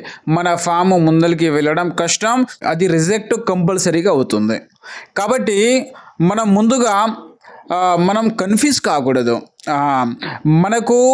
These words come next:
అన్ని ఇల్లు, ఇల్లు ఎల్ వన్, ఎల్ టూ, ఎల్ త్రీ లిస్ట్ వాళ్ళకు అందరికీ ఎంపీడీఓ అప్రూవల్ పెండింగ్ అనేది చూపిస్తుంది. ఆ, ఇది పెండింగ్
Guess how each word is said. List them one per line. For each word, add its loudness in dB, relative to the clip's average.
అన్ని 0
ఇల్లు, 0
ఇల్లు 2
ఎల్ 0
వన్, 2
ఎల్ 2
టూ, 2
ఎల్ 2
త్రీ 0
లిస్ట్ 0
వాళ్ళకు 2
అందరికీ 2
ఎంపీడీఓ 2
అప్రూవల్ 2
పెండింగ్ 0
అనేది 0
చూపిస్తుంది. 0
ఆ, 0
ఇది 2
పెండింగ్ 0